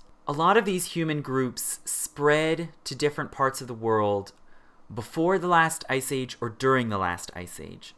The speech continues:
And this ice age started to abate, and the climate started to slowly warm again, certainly by twenty thousand years ago.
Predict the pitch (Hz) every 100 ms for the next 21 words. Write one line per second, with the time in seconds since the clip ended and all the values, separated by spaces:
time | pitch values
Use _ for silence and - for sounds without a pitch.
0 | - 131 147 - 170 202 - 175 156 147
1 | - - - - - - - _ - -
2 | 175 180 170 - 139 123 117 110 107 -
3 | - - 113 104 123 85 - - - -
4 | - - 123 123 123 151 160 170 - -
5 | 135 131 131 131 - 127 117 117 113 127
6 | 127 123 110 101 95 92 95 - - -
7 | - - - - 226 202 196 160 143 143
8 | 160 147 139 123 120 117 110 107 107 95
9 | 82 -